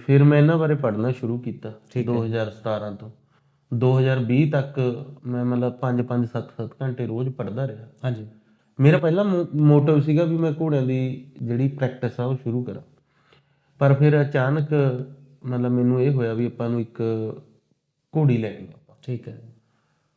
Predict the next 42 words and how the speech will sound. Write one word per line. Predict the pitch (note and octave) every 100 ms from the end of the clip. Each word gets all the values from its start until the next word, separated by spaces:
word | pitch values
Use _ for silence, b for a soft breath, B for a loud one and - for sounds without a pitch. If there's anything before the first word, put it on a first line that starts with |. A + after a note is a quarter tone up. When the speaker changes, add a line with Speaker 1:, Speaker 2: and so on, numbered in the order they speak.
| _ D3
Speaker 1:
ਮੈਨੂੰ | D#3 E3
ਨਹੀਂ | E3
ਸੀ | B2
ਪਤਾ | A#2 A#2 A#2
ਕਿੰਨੇ | - A#2 A#2
ਦੀ | A2
ਮਿਲਦੀ | A2 A2 G2+ G#2+ G#2+
ਹੈ | G#2+
ਜਾਂ | G#2+
ਕੀ | G#2 A2+
ਹਿਸਾਬ | G#2+ C3 A#2+
ਕਿਤਾਬ | G#2 A2+ A2
ਹੈ। | A2
ਪਹਿਲਾਂ | A#2+ B2+ C#3 - - _ - B2+
ਦਾਦੇ | A#2 G#2+ A#2
ਵਰਗੇ, | A2+ A2+ G#2+
ਤਾਏ | A2 A2 G#2+
ਵਰਗੇ | G#2+ G#2 G#2+
ਰੱਖਦੇ | G#2 - A2
ਹੁੰਦੇ | G#2+ A2
ਸੀ | C3 C#3 b b b -
ਜਦੋਂ | B2 B2+
ਅਸੀਂ | B2+ C3+
ਬਹੁਤ | A2 A2+
ਛੋਟੇ | A2 A2 A2+ C3
ਸੀ। | A2 - -
Speaker 2:
ਹਾਂਜੀ। | C3 A2+ -
Speaker 1:
ਸਾਡੇ | A2+ A2+ A2+
ਜਿਹੜਾ | B2+
ਤਾਏ | C#3+ A#2+ A2+
ਚਾਚਿਆਂ | A2+ A2+ A2 A2+
ਦਾ |
ਗੈਪ | A#2 A2 A2 B2
ਉਹ | C3
ਬਹੁਤ | A#2 B2+
ਵੱਡਾ | B2+ G#2 G2+
ਹੈ। | G2+ -
Speaker 2:
ਠੀਕ | B2+ A#2+ A2+
ਹੈ। | G#2+ G#2+ _ _ _ -
Speaker 1:
ਮੰਨ | A2 A2
ਕੇ | A2
ਚੱਲ | A2 A2 A2